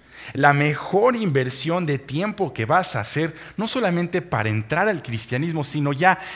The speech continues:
dentro del cristianismo, es conocer el evangelio. "Pastor,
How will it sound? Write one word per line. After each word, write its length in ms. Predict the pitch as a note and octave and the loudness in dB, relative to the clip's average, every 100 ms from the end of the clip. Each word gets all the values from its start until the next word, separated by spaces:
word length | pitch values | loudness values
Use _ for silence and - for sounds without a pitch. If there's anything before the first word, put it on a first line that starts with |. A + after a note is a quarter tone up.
| - A#2 | -8 0
dentro 380 | F#3+ C4 A3+ D#3 | 2 2 0 0
del 160 | C3 | 0
cristianismo, 840 | A2+ B2 A#2 B2 B2 E3 E3 F#3 - | -2 -4 -2 -2 0 0 0 -2 -2
es 300 | E3 E3+ E3 | -2 0 0
conocer 920 | - - D3+ D3+ D3+ C#3+ - D#3+ E3 | -4 -2 0 0 0 -2 -2 0 0
el 100 | D#3 B2+ | 0 0
evangelio. 640 | G2+ G2 F#2+ A2 G#2+ G2+ - - - | -2 -4 -4 -4 -2 -4 -6 -10 2
"Pastor, 720 | D3+ D#3 - G3 A#3 C4 G#3+ | 4 4 0 4 6 6 2